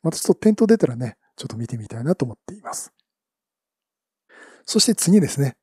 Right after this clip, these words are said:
Surface Laptop Go スリー。えー、これも続いて発表になりました。で、このSurface Laptop Go スリー、このSurface Laptop Goというシリーズ自体はですね、まあ、廉価版のSurface Laptop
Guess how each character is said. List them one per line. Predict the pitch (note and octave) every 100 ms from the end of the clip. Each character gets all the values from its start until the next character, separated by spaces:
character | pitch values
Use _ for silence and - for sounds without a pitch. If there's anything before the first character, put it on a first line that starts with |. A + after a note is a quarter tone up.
| _
Surface | - A3+ A3+ G#3+ - E3+
Laptop | - - F#3 - -
Go | C#3+ D3+
ス | - -
リ | E3 C3+ _ _ _ _ _ _ _ _ _ -
ー。 | G2+
え |
ー、 | -
こ | -
れ | C#3
も | D3
続 | - B2+
い | C3+
て | -
発 | -
表 | C#3
に | A#2+
な |
り | A2+
ま | B2+
し | -
た。 | - _ _ _ _ _ _ - - - -
で、 | E3+
こ | F3
の |
Surface | - B3+ A3 B3+
Laptop | A3+ - A#3+ - - E3+
Go | G3+
ス | D3 -
リ | D3+
ー、 | A2 _ - -
こ | E3+
の | D#3+ -
Surface | - A3 - A3
Laptop | - - -
Go | E3 D4
と | A#3
い | C#3
う |
シ | - C3+
リ |
ー | A#2
ズ | A2
自 | A#2+
体 | D#3+ B2+
は | -
で | -
す | -
ね、 | C3 A#2 - - - - _ -
ま | C3+
あ、 | -
廉 | - G#3 G#3+
価 | - G3
版 | G3 F#3
の | F#3+ G3+ - _ _ -
Surface | - E3 - D#3+
Laptop | D3+ - - D3 - D3